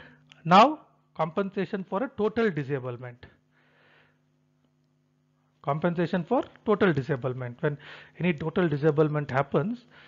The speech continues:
here the amount is equivalent to a sixty percent of the monthly wages multiplied by relevant factor, or whichever is,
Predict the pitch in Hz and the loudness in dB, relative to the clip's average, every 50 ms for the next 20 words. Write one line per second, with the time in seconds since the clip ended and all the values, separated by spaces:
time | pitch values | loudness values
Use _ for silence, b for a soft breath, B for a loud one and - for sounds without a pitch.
0 | B B B _ - 180 180 175 190 233 262 - b b b b b b b b | B B B _ 2 4 6 6 6 4 2 -2 b b b b b b b b
1 | _ _ _ _ _ _ - - - 151 185 - 160 160 175 185 196 208 196 208 | _ _ _ _ _ _ -20 -8 -4 -2 0 2 2 4 4 4 4 4 4 2
2 | 202 233 262 247 - 175 151 - - 190 185 185 180 185 - - 214 202 - - | 2 2 2 -2 -6 -8 -8 -4 -2 0 2 2 2 0 0 0 -2 -2 -2 -4
3 | - 185 - - - - 262 262 262 262 240 220 160 - 214 196 185 196 180 170 | -10 -10 -10 -14 -4 0 2 2 2 4 2 0 2 2 0 0 0 -2 -2 -2
4 | 180 175 165 156 147 143 147 - 147 139 127 131 127 120 120 156 208 262 247 - | -2 -2 -2 -2 -4 -4 -6 -6 -6 -4 -4 -4 -6 -4 0 0 0 0 0 -4
5 | - _ _ _ _ - 147 151 160 151 - 208 - - 196 185 180 180 165 165 | -14 _ _ _ _ -4 -2 -2 -2 2 0 -2 0 2 4 4 4 4 4 4
6 | 170 160 147 135 131 131 127 127 127 120 - - - 127 120 - - _ 208 240 | 2 4 2 2 -2 -4 -4 -4 -8 -10 -12 -12 -8 -8 -8 -8 -6 _ 0 0
7 | 302 320 B B B B B B B B - 143 143 180 240 330 - b b b | 0 0 B B B B B B B B 0 4 6 6 6 4 2 b b b
8 | b b b _ _ 170 202 202 - - 214 196 190 190 208 254 294 | b b b _ _ -6 -6 -6 -2 -2 0 0 2 2 0 0 -2